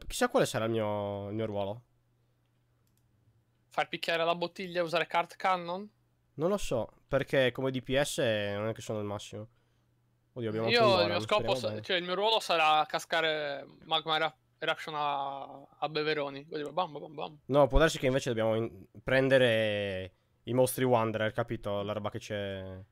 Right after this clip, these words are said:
Speaker 2: Eh, gli faccio magma eruption in testa e quello smette di wanderare.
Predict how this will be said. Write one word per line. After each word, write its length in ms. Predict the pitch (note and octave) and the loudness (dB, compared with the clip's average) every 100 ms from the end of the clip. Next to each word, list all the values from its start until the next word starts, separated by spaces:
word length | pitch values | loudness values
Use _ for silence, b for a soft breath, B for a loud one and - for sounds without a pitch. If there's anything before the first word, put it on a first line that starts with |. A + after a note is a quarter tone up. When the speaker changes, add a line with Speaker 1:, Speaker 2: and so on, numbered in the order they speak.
| _ _ _ _ | _ _ _ _
Speaker 2:
Eh, 240 | C4 F#3 - | -2 -2 -6
gli 160 | E3+ G3 | -4 -2
faccio 280 | A#3 G#3+ G3+ | -2 0 2
magma 720 | G3+ F#3+ F#3+ F#3+ F3+ F3 E3+ | 2 2 4 6 6 6 6
eruption 360 | F3 F#3 - F#3+ | 4 0 -2 -4
in 80 | A3+ | -2
testa 360 | F#3 D3+ - G3+ | 0 0 0 -2
e 60 | |
quello 420 | - F3+ E3+ D#3 D3+ | 0 0 0 -2 -4
smette 180 | D#3 D3+ | -8 -8
di 80 | |
wanderare. 600 | D3+ D3 D3 C#3 C#3 D#3+ | -8 -4 -2 0 -2 -4